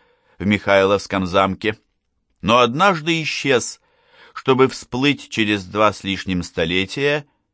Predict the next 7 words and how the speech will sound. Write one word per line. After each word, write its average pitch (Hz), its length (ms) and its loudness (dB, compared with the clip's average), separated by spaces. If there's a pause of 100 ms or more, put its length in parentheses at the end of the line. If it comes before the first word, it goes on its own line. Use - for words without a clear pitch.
(300)
в 98 100 -2
наши 80 440 0
дни, 160 380 -8 (560)
у 107 100 2
одного 127 440 2
из 180 140 -2
пассажиров 139 760 0